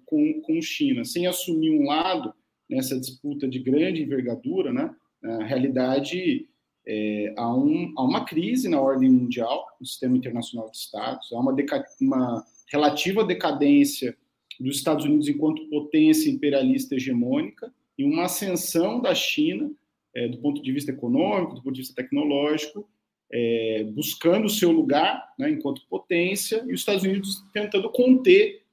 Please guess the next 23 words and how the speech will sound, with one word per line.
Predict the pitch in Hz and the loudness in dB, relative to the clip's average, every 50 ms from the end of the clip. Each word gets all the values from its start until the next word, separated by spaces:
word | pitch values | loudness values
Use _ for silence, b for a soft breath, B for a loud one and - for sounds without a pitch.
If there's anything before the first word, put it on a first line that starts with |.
| _ | _
o | - 180 | 0 2
avanço | 196 185 185 156 170 170 180 170 - 190 | 2 4 4 4 4 4 2 0 -4 -6
chinês. | 185 - - 202 196 175 160 165 175 190 196 196 | -8 -8 -6 -4 2 4 4 4 4 2 -2 -8
Isso | 196 208 - - - 233 233 220 226 b b b b | -8 -8 -8 -6 -4 -4 -4 -4 -6 b b b b
estabelece | - - - - 190 185 180 190 170 170 160 165 175 185 185 - - | -8 -4 2 2 4 4 6 6 6 6 6 6 6 6 4 0 -6
um | 226 214 214 208 | -6 -6 -6 -8
conflito, | - - 202 196 - - - 330 156 160 175 - - - 208 208 208 208 202 196 185 175 165 147 131 - - - _ _ _ _ _ _ - | -8 -8 -8 -8 -6 -4 -2 -2 0 0 -2 -4 -8 -10 -10 -10 -8 -8 -4 -2 2 4 4 4 2 0 -2 -8 _ _ _ _ _ _ -6
é, | - 117 117 117 113 110 107 107 107 107 101 101 107 117 113 110 107 110 104 104 | -2 0 0 2 2 0 0 0 0 0 -2 -4 -4 -6 -6 -6 -6 -6 -8 -8
é, | 107 | -10
de | - 131 | -10 -2
grande | - 156 156 165 180 202 233 214 220 | 4 6 6 6 6 6 4 2 0
importância, | 214 - - 165 151 - 147 143 143 151 160 156 156 - - | -2 -2 -2 -2 -2 0 2 2 4 4 4 2 0 -2 -6
que | - | -8
certamente | - - 175 175 - 185 160 156 156 156 156 | -6 -4 -4 -2 0 2 4 4 4 2 2
vai | 156 175 180 | 0 -2 0
determinar | 165 185 180 - 185 180 180 175 151 143 147 156 175 | 0 -2 0 0 0 0 2 2 2 2 2 2 0
o | 170 | 0
quadro | - - 160 156 156 151 147 | 0 0 0 0 0 -2 -6
geopolítico | - 147 143 139 - - 143 131 127 135 143 131 - - | -4 -2 -4 -4 -4 -6 -4 -2 -2 -2 -4 -8 -10 -8
nas | - - - - - | -8 -8 -8 -8 -8
próximas | - 160 156 156 160 175 190 196 208 220 | -4 -4 -4 -4 -6 -10 -12 -12 -10 -4
décadas, | - 156 135 127 - - - - - - - _ _ _ _ _ _ | -2 0 0 0 -2 -8 -16 -16 -18 -20 -20 _ _ _ _ _ _
né? | - - 117 - | -10 -8 -8 -8